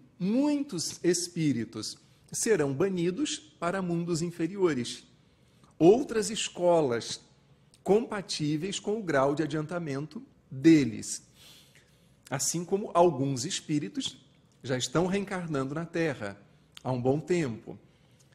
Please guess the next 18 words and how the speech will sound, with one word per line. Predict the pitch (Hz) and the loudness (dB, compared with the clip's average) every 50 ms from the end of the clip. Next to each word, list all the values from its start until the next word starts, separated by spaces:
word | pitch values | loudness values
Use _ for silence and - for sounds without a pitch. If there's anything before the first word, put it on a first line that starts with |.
| _ _ _ _ _ _ _ _ _ | _ _ _ _ _ _ _ _ _
Não | - 185 269 | -2 -2 -2
podemos | 302 - 330 262 202 196 185 180 170 | 0 -2 -2 0 0 0 0 0 -4
também | - - 147 127 127 127 131 | -4 -4 -4 -2 -2 -4 -4
perder | 127 135 120 123 120 120 120 | -2 -4 -4 -4 -4 -4 -4
de | 113 110 113 | -4 -6 -6
vista, | 107 127 160 185 175 - - - 110 - - - | -6 -6 -6 -6 -6 -8 -8 -10 -10 -12 -12 -16
segundo | - - - 151 135 160 196 185 156 | -10 -6 -4 -2 0 0 0 0 -2
o | 135 | -4
que | - | -4
nos | 123 120 107 107 | -6 -6 -6 -6
informa | 120 113 - 123 117 104 104 104 | -8 -6 -6 -6 -6 -6 -6 -8
Kardec, | - 110 101 107 104 107 135 147 143 131 - - 110 95 - - - - - - _ _ _ _ - _ | -8 -8 -10 -8 -6 -4 -4 -4 -4 -6 -8 -12 -16 -16 -18 -20 -20 -20 -20 -20 _ _ _ _ -20 _
que | - - 226 | -2 0 0
nem | 226 269 302 302 | 0 2 0 -2
todos | 294 302 190 185 196 220 208 175 147 - - - - | 0 4 6 8 8 8 6 4 0 -4 -4 -6 -4
irão | 208 214 214 180 190 226 269 311 | -2 0 2 2 2 2 0 -2
para | - 208 180 160 151 | -4 -2 -2 -2 -2
planetas | - 170 156 143 131 123 123 117 120 - 117 104 - - - | 0 0 0 0 0 0 -2 -2 -2 -4 -8 -8 -8 -8 -10